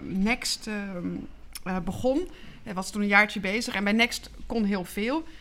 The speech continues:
Dus Freek en ik waren, eh, verhalen gaan maken en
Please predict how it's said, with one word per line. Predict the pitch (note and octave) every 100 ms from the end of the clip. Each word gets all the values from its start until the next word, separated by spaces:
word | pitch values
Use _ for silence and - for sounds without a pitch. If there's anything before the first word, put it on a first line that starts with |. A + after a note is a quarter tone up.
| - -
Dus | -
Freek | A#3+ B3+
en | C4
ik | B3+
waren, | A3+ A3 A3 G#3+ G3 B2 -
eh, | G3
verhalen | A3 G#3 B3+ A3+
gaan | - G#3
maken | F#3 E3+ - - -
en | G3+ G#3